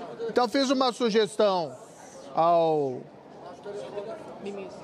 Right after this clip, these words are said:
Speaker 1: Fiz uma sugestão ao ministro muito simples, de desistir da representação. Né? Vamos fazer um gesto concreto na direção da pacificação do país, porque é muito fácil vir na sabatina e, e mudar o discurso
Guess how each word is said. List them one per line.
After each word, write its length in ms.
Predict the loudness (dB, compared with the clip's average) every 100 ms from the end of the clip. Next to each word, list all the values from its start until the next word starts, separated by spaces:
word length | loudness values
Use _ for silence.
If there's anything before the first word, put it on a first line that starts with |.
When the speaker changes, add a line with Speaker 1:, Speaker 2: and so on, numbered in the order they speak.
| -14 -6
Speaker 1:
Fiz 180 | 0 2
uma 160 | 4 2
sugestão 420 | 2 2 2 2
ao 60 | 2
ministro 340 | 4 2 4
muito 240 | 2 2 2
simples, 720 | 2 4 2 0 -2 -8 -14 -16 -14 -14 -14 -4
de 340 | 2 4 4 2
desistir 500 | 2 2 2 2 4
da 60 |
representação. 800 | 2 0 -2 0 0 0 -2 -2 -10 -14 -14 -14 -12 -12 -12 -16 -8 -2
Né? 280 | 0 0 2
Vamos 280 | 2 2
fazer 220 | 0 2 2
um 80 |
gesto 280 | 2 0 0
concreto 640 | 0 0 4 4 2 -2 -16 -20 -20 -20 -16 -2
na 100 | 0
direção 520 | 4 4 4 2 2
da 100 | 2
pacificação 580 | 2 2 2 -2 0 0
do 80 | 2
país, 560 | 2 4 4 2 -2 -16 -16 -16 -16 -4
porque 160 | 0 2
é 60 |
muito 180 | 0 0
fácil 380 | 2 2 2 2
vir 200 | 4 4
na 140 | 2
sabatina 880 | 2 2 2 0 0 0 2 0 -2 -8 -16 -14 0
e, 260 | 4 4 4
e 60 |
mudar 280 | 4 4 4
o 60 | 2
discurso 580 | 0 2 4 4 0